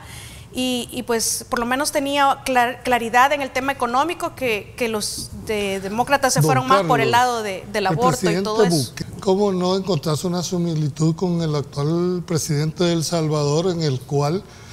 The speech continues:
Speaker 2: se ha sido aceptado incluso por los miembros de su partido de que, eh, el partido en realidad siempre es un vehículo quien tiene, dijéramos, esa aura, si se puede decir de esa manera, esa,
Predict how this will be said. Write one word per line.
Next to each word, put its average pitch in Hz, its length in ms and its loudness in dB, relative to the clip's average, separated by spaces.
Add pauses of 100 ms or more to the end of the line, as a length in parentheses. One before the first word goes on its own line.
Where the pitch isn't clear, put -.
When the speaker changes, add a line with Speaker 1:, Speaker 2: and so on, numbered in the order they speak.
Speaker 2:
se - 180 -2
ha 135 60 2
sido 175 280 4
aceptado 160 460 0
incluso 170 420 0
por 185 120 -2
los 170 100 2
miembros 156 300 0
de 180 100 0
su 165 160 -2
partido 156 580 0
de 147 200 0
que, 175 360 0 (440)
eh, 175 420 2
el 175 160 4
partido 170 800 2
en 156 100 0
realidad 151 640 2 (440)
siempre 185 760 0
es 175 140 -2
un 202 160 0
vehículo 170 560 0
quien 147 300 2 (120)
tiene, 180 460 2
dijéramos, 151 540 -2 (320)
esa 165 400 0
aura, 180 300 2
si 165 140 0
se 143 140 0
puede 151 300 2
decir 160 260 0
de 165 120 0
esa 165 140 -2
manera, 151 560 -2
esa, 160 480 0